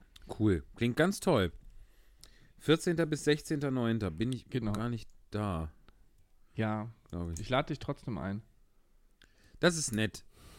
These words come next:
Speaker 2: Aber
Speaker 1: Das
Speaker 2: es
Speaker 1: kannst du
Speaker 2: könnte
Speaker 1: auch ruhig, kannst du auch ruhig machen, wenn du schon weißt, dass ich eh nicht komme.
Speaker 2: Ja.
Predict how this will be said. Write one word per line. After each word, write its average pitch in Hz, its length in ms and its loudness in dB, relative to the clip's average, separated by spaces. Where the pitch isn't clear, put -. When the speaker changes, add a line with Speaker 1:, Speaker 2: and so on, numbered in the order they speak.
Speaker 2:
Aber 107 140 6
Speaker 1:
Das 135 160 10
Speaker 2:
es - 80 -4
Speaker 1:
kannst 170 240 6
du - 20 8
Speaker 2:
könnte 160 40 8
Speaker 1:
auch 151 120 4
ruhig, 170 260 6
kannst 180 240 6
du 139 80 4
auch 139 120 6
ruhig 165 240 10
machen, 170 260 6
wenn 131 140 6
du 123 80 6
schon 117 180 2
weißt, 120 220 6
dass 120 100 4
ich 104 180 -2
eh 107 80 2
nicht 104 200 -2
komme. 92 300 -2
Speaker 2:
Ja. 110 220 -6